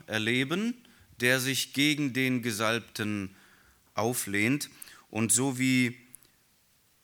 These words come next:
der Psalmist es sagt, der im Himmel thront,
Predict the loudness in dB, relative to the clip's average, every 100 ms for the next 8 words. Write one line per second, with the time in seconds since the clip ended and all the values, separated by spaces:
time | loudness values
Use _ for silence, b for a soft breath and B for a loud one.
0 | _ -2 4 4 6 4 4 2 2 0
1 | 0 2 4 2 0 -6 0 0 0 -2
2 | -2 -2 -2 -4 -6 -2 -2 -4